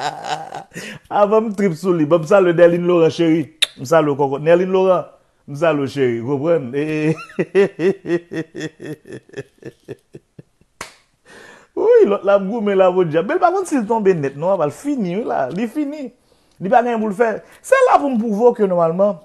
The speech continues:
tip de nèg sa yo, se pa paske yo pa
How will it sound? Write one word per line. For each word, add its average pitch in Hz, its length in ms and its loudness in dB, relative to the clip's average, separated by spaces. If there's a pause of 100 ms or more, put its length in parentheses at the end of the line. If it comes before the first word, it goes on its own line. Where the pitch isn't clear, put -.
(160)
tip 359 280 -4
de 349 120 0
nèg 247 200 -4
sa 190 200 2
yo, 214 220 2 (2000)
se 330 240 4
pa 339 160 4
paske 392 240 0
yo 240 160 6
pa 220 160 6